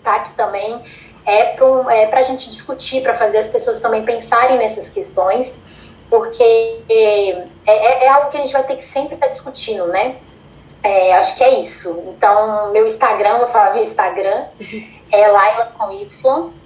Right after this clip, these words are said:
Speaker 1: é R Passos, e o meu Twitter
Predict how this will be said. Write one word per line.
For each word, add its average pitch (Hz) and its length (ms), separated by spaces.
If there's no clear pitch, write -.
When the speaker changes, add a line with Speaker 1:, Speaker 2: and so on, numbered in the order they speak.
Speaker 1:
é 185 280
R 220 100
Passos, 302 760
e 220 200
o 220 80
meu 226 220
Twitter 233 600